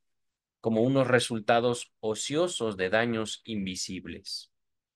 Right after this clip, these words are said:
Y si ahora uno está obligado a considerarlas, trataba de acabar con ellas lo más pronto posible.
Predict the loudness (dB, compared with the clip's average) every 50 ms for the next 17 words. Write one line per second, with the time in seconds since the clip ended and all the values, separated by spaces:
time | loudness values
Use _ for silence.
0 | _ _ _ _ _ _ _ _ _ _ _ _ _ _ _ _ _ _ _ _
1 | _ _ _ _ _ _ _ _ _ _ _ -6 -4 -2 2 4 6 8 8 8
2 | 8 6 4 4 2 -2 _ _ -6 -4 0 0 0 0 0 2 4 4 4 4
3 | 2 0 0 2 4 6 6 6 4 2 0 -2 -4 -6 -10 _ _ _ _ -4
4 | -4 -2 -2 -4 -4 -4 -4 -2 2 4 6 8 8 6 6 4 4 2 2 2
5 | 0 -6 -10 _ _ _ _ _ _ _ _ -6 -4 -4 0 2 2 4 4 6
6 | 6 4 4 4 2 2 4 4 2 2 0 0 -2 0 2 2 0 2 2 0
7 | 0 0 -2 -6 -8 -6 -4 -4 -2 -2 -4 -4 -2 0 2 2 2 0 0 -2
8 | -2 -2 -4 -4 -4 -6 -10 -10 -12 -14 -16 -18